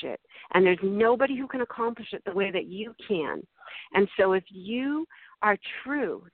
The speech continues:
to your vision and your idea, and you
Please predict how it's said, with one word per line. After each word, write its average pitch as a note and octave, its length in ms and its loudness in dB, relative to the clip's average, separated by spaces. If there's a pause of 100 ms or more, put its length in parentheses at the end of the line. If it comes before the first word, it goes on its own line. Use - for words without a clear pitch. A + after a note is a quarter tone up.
(120)
to G#3 60 -6
your A#3 540 6 (260)
vision A3 520 -6 (120)
and F3+ 220 -4
your G#3+ 380 4
idea, G#3+ 500 -4 (560)
and F#3 240 -2
you C4+ 380 -2